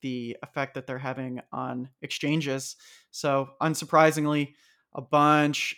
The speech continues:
of companies are embarking on layoffs. Coinbase, we've all heard about, laid off eleven hundred people, roughly eighteen percent of their staff in spectacularly <laughs> terrible fashion.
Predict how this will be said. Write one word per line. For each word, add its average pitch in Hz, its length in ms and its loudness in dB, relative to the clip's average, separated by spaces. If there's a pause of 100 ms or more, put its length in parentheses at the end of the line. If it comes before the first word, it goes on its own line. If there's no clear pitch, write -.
of 135 380 4
companies 131 500 -4
are 131 160 -4
embarking 127 420 -4
on 120 160 -4
layoffs. 120 420 -2
Coinbase, 147 760 -2
we've 147 180 -6
all 139 160 2
heard 139 200 -6
about, 135 380 0 (340)
laid 147 160 -2
off 135 340 0
eleven 139 280 -2
hundred 135 460 -6 (200)
people, 131 340 -8
roughly 127 380 -10
eighteen 135 420 -6
percent 131 400 -10
of 127 100 -14
their 127 120 -6
staff 127 520 -8
in 127 280 -8 (440)
spectacularly 147 880 0
<laughs> - 0 -
terrible 151 420 4
fashion. 185 560 2